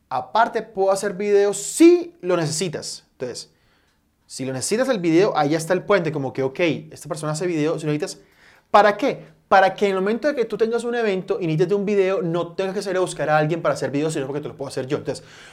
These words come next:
como se dieron cuenta, me, me fui por toda una vuelta en la cual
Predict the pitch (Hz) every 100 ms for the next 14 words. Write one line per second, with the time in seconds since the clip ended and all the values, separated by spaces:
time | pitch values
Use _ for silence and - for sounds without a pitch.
0 | _ 190 196 202 233 277 294 285 254 190
1 | 190 190 180 165 160 233 - 285 285 285
2 | 277 277 269 214 180 196 190 _ _ _
3 | - 180 160 156 170 180